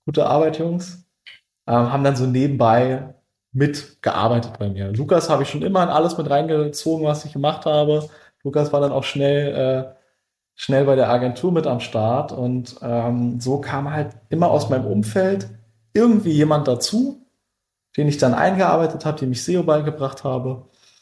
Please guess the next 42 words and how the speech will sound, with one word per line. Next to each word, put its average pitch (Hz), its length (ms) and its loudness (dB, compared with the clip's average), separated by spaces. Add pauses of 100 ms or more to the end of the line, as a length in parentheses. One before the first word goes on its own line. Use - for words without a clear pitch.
(600)
Und, 127 520 2
äh, 117 200 2
so 117 120 0
sind 139 200 0
wir 143 80 2
dann 143 120 0
halt 143 140 -2
gewachsen. 123 680 2
So, 107 200 0
auf 110 120 -4
der 120 160 0
einen 143 200 0
Seite 139 280 0
kamen 120 280 2
die 120 80 2
Aufträge 180 500 0
mehr, 156 960 0
äh, - 60 -20 (580)
dann 117 100 2
dachte 123 220 -2
ich 120 100 -4
mir, 127 140 2
„Ach - 160 -4
komm, 151 260 2
du, 127 240 -2 (280)
Tim, 202 420 6
äh, 151 600 4
willst 151 200 -2
du 160 40 0
noch 147 200 2
ein, 139 300 0 (600)
ein, 131 180 2
äh, 127 220 2
dein 123 380 4
Studienpraktikum 180 720 2
bei 151 100 6
uns 143 160 0
machen?“ 131 280 -2
„Na 110 100 -2
klar.“ 165 680 0
Und 120 440 -6
so 143 600 2